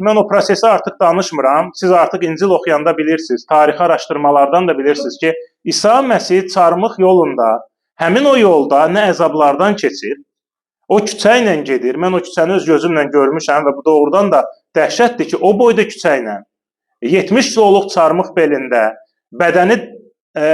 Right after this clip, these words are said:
şallaqdan parça-parça olunmuş bir şəxsi düşünün və o çarmıxı daşıyaraq həmin bu kəllə yeri deyilən yerə gəlir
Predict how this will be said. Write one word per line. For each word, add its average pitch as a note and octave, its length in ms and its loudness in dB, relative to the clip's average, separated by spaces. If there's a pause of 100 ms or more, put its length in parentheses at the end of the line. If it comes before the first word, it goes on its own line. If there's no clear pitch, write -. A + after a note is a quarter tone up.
(1000)
şallaqdan F3 800 2
parça-parça F#3 720 -2
olunmuş D#3+ 440 -2 (100)
bir E3+ 100 0
şəxsi - 640 -4
düşünün E3 520 -2 (240)
və C3+ 100 0
o G#3+ 180 2
çarmıxı E3 560 0
daşıyaraq F3+ 640 0 (360)
həmin A3+ 300 0
bu A#3+ 100 -2
kəllə F#3 420 4
yeri E3 300 2
deyilən D#3 380 -2
yerə D3 260 2
gəlir D3+ 400 0